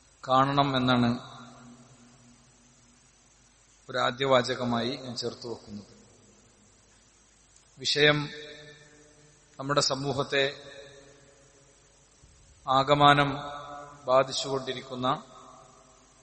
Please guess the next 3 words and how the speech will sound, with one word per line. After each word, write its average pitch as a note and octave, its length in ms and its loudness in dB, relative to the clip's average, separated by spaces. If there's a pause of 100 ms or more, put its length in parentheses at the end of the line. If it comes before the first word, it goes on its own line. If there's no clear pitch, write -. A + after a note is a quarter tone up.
(580)
ലഹരിയുമായി C#3+ 920 4
ബന്ധപ്പെട്ട C3 440 -4
വിഷയങ്ങളാണ്. A2+ 680 -6